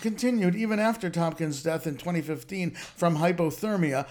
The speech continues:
resulting from a hardscrabble kayaking incident. It's unclear, however, if the Tompkins Trust understood the adverse effects on blue whale reproduction caused by the increased noise from burgeoning ship traffic.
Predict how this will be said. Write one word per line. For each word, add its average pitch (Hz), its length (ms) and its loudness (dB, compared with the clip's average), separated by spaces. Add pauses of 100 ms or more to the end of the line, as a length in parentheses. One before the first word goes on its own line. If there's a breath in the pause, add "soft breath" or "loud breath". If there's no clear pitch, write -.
(160 loud breath)
resulting 160 500 2
from 156 300 -2
a 147 180 0
hardscrabble 175 920 2
kayaking 156 760 -2
incident. 113 600 -6 (540 soft breath)
It's 170 180 0
unclear, 277 580 6
however, 151 640 2 (500 soft breath)
if 170 180 -2
the 156 120 -6
Tompkins 175 580 2
Trust 175 380 0
understood 170 580 0
the 165 120 2
adverse 147 420 0
effects 170 560 -4
on 135 300 -4 (260 loud breath)
blue 220 300 0
whale 190 420 0
reproduction 175 880 -2 (240 loud breath)
caused 175 560 2
by 143 240 2
the 135 160 -6
increased 147 500 -6
noise 123 380 -4
from 170 240 -2
burgeoning 135 580 -2
ship 262 380 0
traffic. - 720 -8